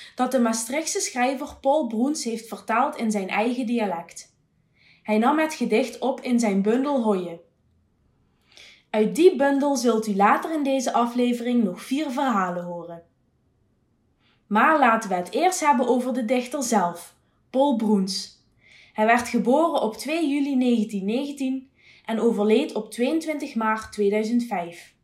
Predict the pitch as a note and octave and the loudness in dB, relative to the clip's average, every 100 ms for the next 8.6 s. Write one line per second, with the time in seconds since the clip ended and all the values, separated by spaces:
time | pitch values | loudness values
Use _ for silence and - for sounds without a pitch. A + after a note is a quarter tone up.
0 | _ _ _ _ _ _ _ _ _ _ | _ _ _ _ _ _ _ _ _ _
1 | - A#3 E4 D#4+ B3+ A3 A3+ G#3+ F3+ F3+ | -6 2 2 2 0 0 0 2 2 4
2 | B3 D#4 D#4+ E4 - - _ _ _ _ | 4 4 2 0 -2 -18 _ _ _ _
3 | _ _ _ _ _ _ - A#3+ D#4+ D4 | _ _ _ _ _ _ -2 0 0 -2
4 | - B3+ A#3 A3 G3+ - A3+ A3 G3+ G#3+ | -4 0 0 2 -2 -4 -2 0 2 2
5 | C4 C4+ A#3 G#3+ - A#3 A#3 - G#3 G#3 | 2 2 0 0 -4 -6 -6 -6 -4 -4
6 | - G#3+ A3+ G3+ - - G#3+ G#3+ F#3+ G3 | -4 -4 -4 -4 -8 -10 -4 -4 -2 -4
7 | G3 - _ _ - - - A3 G3+ F#3+ | -4 -8 _ _ -18 -6 2 4 4 0
8 | F3+ - - F#3 B3 | -6 -8 -4 -2 -2